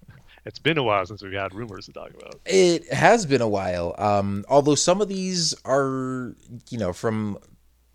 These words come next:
Speaker 2: scattered over the past month or so. Um, we've got just three rumors here from, uh, making star wars dot net that we're gonna talk about. Um, and like I said, you know, some of the,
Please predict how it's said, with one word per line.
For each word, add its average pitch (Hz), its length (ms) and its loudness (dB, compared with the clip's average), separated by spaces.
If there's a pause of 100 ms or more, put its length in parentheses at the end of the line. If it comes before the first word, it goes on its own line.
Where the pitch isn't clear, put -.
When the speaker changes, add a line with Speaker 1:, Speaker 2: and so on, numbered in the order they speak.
(120)
Speaker 2:
scattered 120 520 -2
over 107 160 -4
the 104 80 -6
past 98 300 -4
month 101 240 -4
or 107 100 -4
so. 98 400 -2 (360)
Um, 95 180 -4
we've 98 120 -4
got 120 120 2
just - 220 -10
three 117 240 -4
rumors 107 360 -4
here 104 200 -4
from, 95 360 -6
uh, 90 200 -4
making 101 320 -4
star 98 280 -4
wars 95 240 -6
dot 92 220 -8
net 95 240 -6
that 85 100 -6
we're 90 80 -8
gonna 90 160 -6
talk 90 280 -6
about. 87 400 -4 (440)
Um, 85 640 -4 (380)
and 101 240 -2
like 104 140 0
I 101 40 -4
said, 98 200 -2
you 95 60 -2
know, 87 80 -4
some 117 220 -2
of 110 60 -2
the, 104 220 -4